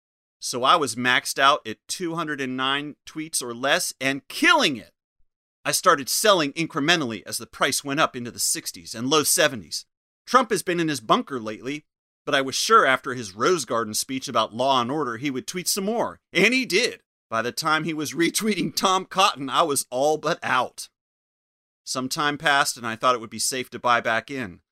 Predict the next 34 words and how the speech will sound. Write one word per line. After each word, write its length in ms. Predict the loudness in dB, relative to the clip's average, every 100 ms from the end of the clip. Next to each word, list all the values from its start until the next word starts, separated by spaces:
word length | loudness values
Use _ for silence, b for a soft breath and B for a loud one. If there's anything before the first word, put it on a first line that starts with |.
| _ _ -2
I 80 | -2
wanted 400 | 2 4 4 2
to 120 | -2
maximize 840 | 0 2 2 2 -2 0 2 0 -2
the 140 | -4
last 500 | -2 0 2 0 -4
hurrah. 600 | -6 -2 0 0 -2 -10 _ _ -6
John, 280 | -2 2 2
I 100 | 2
know 120 | 2
you 140 | -2
felt 220 | -4 -6 -4
the 80 |
same 300 | -6 -4 -6
way. 180 | -6 -6
I 100 | -4
know 140 | 0 0
you 160 | 0
wanted 240 | -4 -4 -6
to 60 |
go 120 | -4
out 140 | -4 -4
with 160 | -8
a 40 | -10
bang. 280 | -6 -6 -2
This 160 | -2
is 100 | 2
like 160 | 2 2
when 120 | -4
a 40 |
nightclub 480 | -2 -2 -2 0 0
announces 400 | 0 -2 -2 -6
they're 140 | -8 -8
closing, 560 | -4 -4 -4 -6 -10